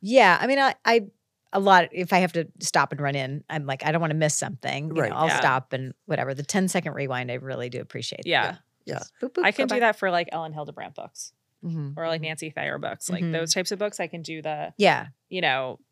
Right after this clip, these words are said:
Speaker 3: pick up and
Speaker 1: Yep.
Speaker 3: go and go. But, like, when it's, like, a, a novel I have to get into that I'm, you know, that I'm,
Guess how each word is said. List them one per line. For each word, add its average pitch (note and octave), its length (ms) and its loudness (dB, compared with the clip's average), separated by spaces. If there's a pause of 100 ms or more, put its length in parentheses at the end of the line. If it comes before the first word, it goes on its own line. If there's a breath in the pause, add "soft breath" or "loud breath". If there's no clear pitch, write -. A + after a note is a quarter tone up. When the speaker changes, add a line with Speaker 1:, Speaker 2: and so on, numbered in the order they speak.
(100)
Speaker 3:
pick G3+ 180 2
up E3+ 220 6
and D#3+ 80 0
Speaker 1:
Yep. G#3 80 2
Speaker 3:
go D3 180 4
and D3 140 -4
go. A2+ 320 -4
But, D#2+ 160 -6
like, D3+ 240 -4
when E3+ 100 -6
it's, D#3 160 -12
like, D#3 340 -4
a, C#3+ 220 -2 (100)
a F3+ 100 -4
novel E3 440 2
I D#3 120 4
have D3+ 180 2
to E3 80 -4
get D3+ 120 0
into D3+ 340 -4
that D3 100 -2
I'm, D3+ 180 -6 (220)
you D#3 100 -12
know, C3 320 -8 (600)
that F3 520 4
I'm, D#3 560 -4